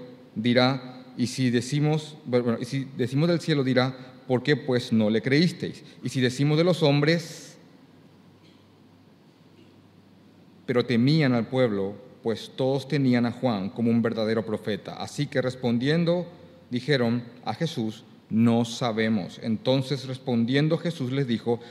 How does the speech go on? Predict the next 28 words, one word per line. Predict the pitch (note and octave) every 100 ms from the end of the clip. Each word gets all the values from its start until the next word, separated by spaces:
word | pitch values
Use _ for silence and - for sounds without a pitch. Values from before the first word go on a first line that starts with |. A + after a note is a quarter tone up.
| - -
"Tampoco | A#2+ A#2 C#3+ D3+
yo | B2+ C#3+ B2+
os | A2 G2 A2
digo | C3+ G#2 G#2 - -
con | - B2+
qué | B2 D#3
autoridad | D#3+ E3 D3+ C3 A#2 -
hago | B2 F#2+ F#2+ G2 - - -
estas | A#2+ G#2+ - A2 G2 - - - -
cosas". | - G#2+ - D#2+ - - - -
Este | E3 G3+ G3+ G3
texto | - D3 - A2+
que |
acabé | A2+ A2+ B2+
de, | D#3+ E3
de | D#3+ D#3+ - - C3+ C3+
leer | C3 C#3+
en, | D#3 -
en | C#3
este | C#3 F3
momento | D#3 B2+ G#2+ A2 A2+ - - - - - - - - - -
ocurrió | D3+ D#3+ D3 D3 D#3+ D#3 -
el | E3 D3 C#3+
martes | D3+ E3 E3 - A2+ A2+ - B2
de | B2
la | B2+
Semana | B2+ C3 A#2+ A#2 A#2
Santa. | - G#2 G2